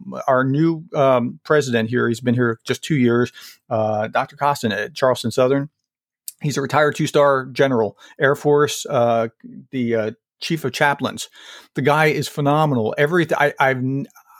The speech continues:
I have yet to see where he's made a wrong leadership move. And I implicitly trust him because not only is he saying the right thing, but he's doing the right thing. And I've observed it again and again. And over time, you build that trust.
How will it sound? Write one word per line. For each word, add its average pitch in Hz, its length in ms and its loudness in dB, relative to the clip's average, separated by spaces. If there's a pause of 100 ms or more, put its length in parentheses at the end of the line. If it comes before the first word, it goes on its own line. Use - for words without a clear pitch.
I 147 100 2
have 143 260 2
yet 185 280 0
to 143 160 -2
see 165 600 -2
where 143 280 2
he's 131 180 -2
made 139 320 2
a 143 120 0
wrong 135 580 0
leadership 139 500 -4
move. 139 320 0 (340)
And 165 160 2
I 139 120 4
implicitly 151 580 -2
trust 165 300 -2
him 139 100 -2
because 123 260 0 (220)
not 147 240 2
only 156 320 2
is 131 80 -2
he 120 100 0
saying 175 380 0
the 165 100 0
right 160 240 2
thing, 160 220 0
but 127 140 0
he's 113 160 0
doing 143 320 0
the 131 60 -2
right 135 220 2
thing. 139 160 0
And 123 80 2
I've 110 140 2
observed 135 500 0
it 135 80 -2
again 127 300 0
and 123 100 0
again. 131 360 0 (280)
And 131 200 -2
over 196 320 0
time, 160 320 -2
you 127 100 -2
build 135 240 0
that 127 160 2
trust. - 380 -2